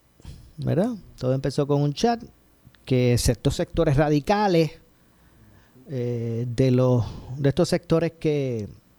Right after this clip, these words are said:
¿verdad? Que se oponen a todo, pues comenzaron ellos con, "No, tiene que ir pa' afuera el gobernador", porque, y a eso se le unieron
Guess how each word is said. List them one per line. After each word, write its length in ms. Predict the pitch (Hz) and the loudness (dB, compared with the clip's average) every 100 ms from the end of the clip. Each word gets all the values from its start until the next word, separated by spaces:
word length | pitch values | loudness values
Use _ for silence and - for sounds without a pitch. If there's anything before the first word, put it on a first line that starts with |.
| _ _ _ _ _ _ _ _ 123 123 123 113 120 147 151 131 _ _ - | _ _ _ _ _ _ _ _ -20 -20 -20 _ _ _ -20 -20 _ _ -12
¿verdad? 280 | - 113 - | -6 -4 -4
Que 80 | 143 | -2
se 120 | - | 0
oponen 480 | 127 185 202 139 107 101 - _ _ _ _ _ _ _ _ | 4 4 2 -2 -12 -18 -20 _ _ _ _ _ _ _ _
a 120 | 117 | -4
todo, 360 | 117 208 139 87 _ _ _ _ _ _ | 2 4 2 -4 _ _ _ _ _ _
pues 120 | 120 | -6
comenzaron 540 | - 127 131 - 165 160 | -4 -4 -4 -2 -2 -2
ellos 360 | 160 131 107 - | -2 -4 -10 -14
con, 240 | - 107 | -16 -8
"No, 180 | 185 - - _ - | -8 -8 -12 _ -8
tiene 180 | 143 156 | -4 0
que 100 | 160 | 0
ir 80 | |
pa' 100 | 151 | 0
afuera 320 | 131 160 147 110 | 2 4 4 0
el 80 | |
gobernador", 600 | 113 131 117 135 175 165 | -6 -6 -6 -2 -2 -2
porque, 320 | - - - - _ - 147 | -4 -14 -18 -20 _ -10 -6
y 60 | |
a 20 | |
eso 140 | 139 160 | -4 -2
se 120 | 160 | 0
le 80 | 151 | 0
unieron 560 | 147 190 208 202 196 | 0 0 0 -2 -4